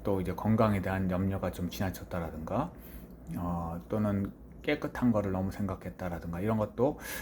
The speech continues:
사회적인 압력을 강하게 느꼈다라고도 볼 수 있고 생명에 대한 집착으로도 볼 수 있습니다.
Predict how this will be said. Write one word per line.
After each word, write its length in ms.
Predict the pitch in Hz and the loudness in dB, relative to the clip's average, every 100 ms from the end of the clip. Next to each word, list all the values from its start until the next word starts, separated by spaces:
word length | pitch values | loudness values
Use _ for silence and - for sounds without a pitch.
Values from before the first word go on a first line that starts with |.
| - | -8
사회적인 680 | - - 113 135 135 139 | -4 6 8 10 8 6
압력을 640 | 131 87 104 123 120 127 127 | 4 6 6 8 8 6 2
강하게 340 | - 104 110 | 0 2 4
느꼈다라고도 840 | 90 92 95 95 92 95 101 113 | 2 -2 -2 0 0 2 2 0
볼 100 | 95 | -2
수 160 | 90 - | -4 -6
있고 520 | 90 - 127 156 170 - - | -6 -2 4 4 2 -6 -10
생명에 480 | - 101 113 110 104 | 2 6 6 6 4
대한 380 | 101 113 147 - | 6 6 4 -2
집착으로도 1040 | - - - 92 - - - 117 117 131 | -10 -8 -4 -4 -6 -10 -2 2 4 2
볼 160 | - 98 | 0 -6
수 300 | - - 127 | -4 -2 -2
있습니다. 460 | - - 85 82 | -2 -4 -2 -4